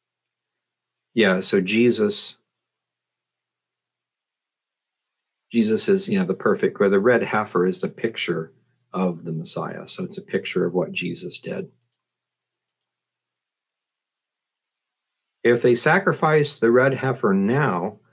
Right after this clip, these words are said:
I doubt those miracles would occur because the true red heifer's already died. What would the priest do? I don't know. It's interesting to, I don't know if they'd say, "Well, it's not acceptable, we'll have to do it again," or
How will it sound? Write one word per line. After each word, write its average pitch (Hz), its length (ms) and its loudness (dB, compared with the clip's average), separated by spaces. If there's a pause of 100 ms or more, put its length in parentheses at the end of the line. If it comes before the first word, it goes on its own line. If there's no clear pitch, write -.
(300)
I 107 120 2
doubt 127 320 2
those 113 220 2
miracles 113 520 0
would 95 160 2
occur 120 560 2
because 143 380 0
the 95 100 -10
true 156 280 -2
red 110 240 2
heifer's 104 380 -10
already 85 280 -4
died. - 460 -10 (640)
What 202 240 0
would - 160 0
the - 60 -8
priest - 520 -2
do? 90 360 0 (420)
I 151 80 2
don't 277 180 2
know. 247 240 2
It's - 180 -6
interesting 135 560 0
to, 110 460 2 (2000)
I 110 60 0
don't 117 100 4
know 117 120 4
if 110 100 -4
they'd 104 180 -4
say, 107 180 -2
"Well, 110 280 2
it's - 200 -6
not 104 240 2
acceptable, 107 680 -2
we'll 104 160 0
have 95 240 -4
to 92 80 -14
do 101 200 0
it 95 80 0
again," 104 480 0
or 87 440 -4